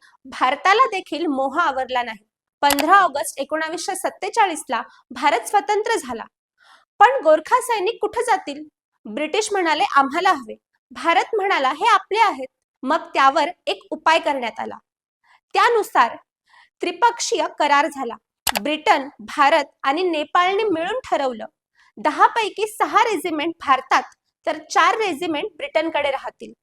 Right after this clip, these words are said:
पण महत्वाचं हे आहे की हे सैनिक नेपाळचे असले तरी सुद्धा भारतासाठी बलिदान देतात. "जय महाकाली, आय गोरखाली" ही गर्जना करणारा गोरखा भारतीय सशस्त्र दलाचा भाग झाला.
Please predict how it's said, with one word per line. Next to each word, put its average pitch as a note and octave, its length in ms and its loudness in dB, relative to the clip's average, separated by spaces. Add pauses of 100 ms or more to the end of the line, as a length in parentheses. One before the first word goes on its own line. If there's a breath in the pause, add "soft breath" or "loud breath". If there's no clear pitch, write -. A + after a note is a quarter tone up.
(300)
पण C#4+ 140 -4
महत्वाचं D#4+ 640 -2 (120)
हे F4+ 100 0
आहे C#4 320 0 (340)
की A4 80 -4
हे G#4 180 -2
सैनिक A4 420 -2
नेपाळचे F4 720 0
असले C4 380 -6 (460 soft breath)
तरी E4 200 0
सुद्धा D4+ 380 -4
भारतासाठी F#4 760 0
बलिदान B3 440 -4
देतात. G#3 260 -14 (400)
"जय E4+ 220 4
महाकाली, E4 640 0 (100)
आय C4+ 200 2
गोरखाली" F4 680 -2 (360)
ही A4 160 2
गर्जना F4+ 440 4
करणारा G4+ 420 2
गोरखा D4 600 0 (260)
भारतीय F#4+ 640 0
सशस्त्र F#4 540 -4
दलाचा D4 500 -2
भाग A3+ 300 -2
झाला. A#3+ 360 -10